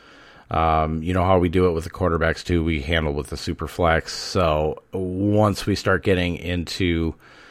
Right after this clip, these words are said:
uh, everything past the Q B, the Q B ones, you know, that's definitely, we're considering possible, uh, Q B ones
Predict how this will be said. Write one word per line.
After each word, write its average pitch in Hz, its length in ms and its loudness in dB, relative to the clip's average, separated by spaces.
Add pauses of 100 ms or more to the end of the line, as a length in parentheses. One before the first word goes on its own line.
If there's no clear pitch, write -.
(220)
uh, 82 220 0
everything 87 400 0
past 82 300 0
the 82 80 -6
Q 87 240 -2
B, 78 300 -2
the 55 220 -8
Q 92 200 0
B 85 100 2
ones, 80 800 -4
you 92 120 -8
know, 80 240 -4
that's 78 340 -8
definitely, 82 380 -2
we're 78 160 -4
considering 80 680 -4
possible, 90 760 2 (720)
uh, 82 260 0
Q 107 200 2
B 95 100 4
ones 90 680 2